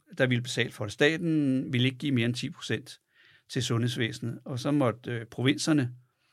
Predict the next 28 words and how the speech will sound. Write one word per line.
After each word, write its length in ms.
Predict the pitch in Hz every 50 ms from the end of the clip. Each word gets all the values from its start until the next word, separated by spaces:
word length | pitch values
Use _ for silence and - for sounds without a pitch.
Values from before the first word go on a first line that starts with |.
| _ _ _ _ _ _ -
øh, 360 | 160 113 110 110 110 110 101 -
de 120 | 147 147
måtte 240 | 151 135 123 123 -
så 60 | 131
prøve 340 | 123 - - 117 113 113 117
at 40 | 113
lægge 140 | 110 110 101 -
til, 260 | - 110 101 98 107
men 140 | 175 117 104
det 100 | 131 127
var 120 | 135 131
ikke 160 | 135 156 170 117
nok. 240 | 101 98 92 - _ _ _ _ _ _ _ _ - - - - - - _ -
Så, 440 | - - 147 139 135 135 131 131
øh, 880 | 131 123 120 123 120 120 117 120 120 123 127 127 147 - - 135 - 156 - - -
det 140 | - 147 151
endte 180 | 165 202 220 208
med, 280 | 175 156 156 170 - -
at, 320 | - 156 127 123 - - -
øh, 200 | 135 120 117 107
kineserne 480 | - - 143 139 160 151 170 165 151 131
blev 160 | - 139 123
simpelthen 300 | 117 131 147 156 147 135
nødt 180 | 143 139 151 -
til 220 | - - 147 - - - 143
at 80 | 127
beslutte, 500 | 127 - - - 165 170 175 196 - -
at 280 | 190 127 123 123 - -